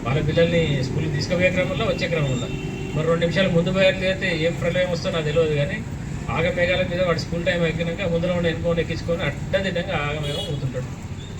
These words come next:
నువ్వు సైరన్ వేసినా అయినా పడదు, ఆరం కొట్టినా అయినా పడదు.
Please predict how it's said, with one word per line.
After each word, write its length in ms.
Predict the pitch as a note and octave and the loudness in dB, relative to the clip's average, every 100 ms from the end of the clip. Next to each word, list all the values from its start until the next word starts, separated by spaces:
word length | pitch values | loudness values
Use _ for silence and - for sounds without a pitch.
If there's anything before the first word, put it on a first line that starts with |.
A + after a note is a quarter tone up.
| - - | -10 -4
నువ్వు 320 | C#3 C3 B2+ A#2 | -2 2 2 2
సైరన్ 300 | C3 C#3+ E3 | 2 2 4
వేసినా 240 | D#3+ D#3+ | 2 2
అయినా 140 | D#3+ | 0
పడదు, 560 | E3 E3 E3+ C#3+ D3 - | 0 0 -2 -4 -6 -4
ఆరం 260 | C#3 C#3 D3+ | -2 -2 -2
కొట్టినా 200 | C#3 D3 | -4 -2
అయినా 160 | D#3+ | -2
పడదు. 200 | B2 A#2 | -2 -4